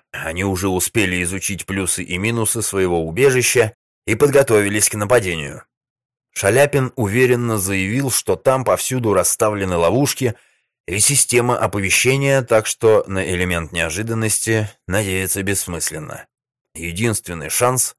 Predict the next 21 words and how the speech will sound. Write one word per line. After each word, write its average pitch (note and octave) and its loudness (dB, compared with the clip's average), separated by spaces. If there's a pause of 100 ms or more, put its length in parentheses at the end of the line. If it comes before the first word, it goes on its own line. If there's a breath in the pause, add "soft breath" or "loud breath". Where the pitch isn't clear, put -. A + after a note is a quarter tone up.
(720)
предложенные A2 2
Матфеем G#2+ 0
светошумовые G#2 0
гранаты F#2+ 2
с A2+ -2
дополнительными G2+ -2
модификациями F2+ -4
от G#2+ -2
доктора, D#2 -4 (400)
седативным G2+ -2
газом D#2+ -2
внутри. E2 -10 (840)
Но F#2+ 0
тут D3+ -2
тоже F2+ 4
не F2 -6
все A2 0
было G2 0
так G2 -2
просто. E2+ -2
Во-первых, A#2+ 2